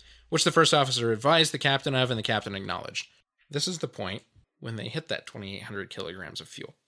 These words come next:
The flight then set up for the instrument landing system approach to runway two zero and captured the localizer. So that doesn't necessarily mean that they're actually doing the approach yet, but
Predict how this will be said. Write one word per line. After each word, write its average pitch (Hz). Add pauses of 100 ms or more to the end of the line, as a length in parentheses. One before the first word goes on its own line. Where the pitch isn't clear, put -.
(260)
The 147
flight 226
then 202
set 190
up -
for 165
the 151
instrument 139
landing 113
system 113
approach 123
to 131
runway 107
two 110
zero 127 (340)
and 143
captured 190 (180)
the 151
localizer. 135 (380)
So 117
that 151
doesn't 196
necessarily 170
mean 147
that 127
they're 117
actually 131
doing 151
the 180
approach 196
yet, 220 (640)
but 117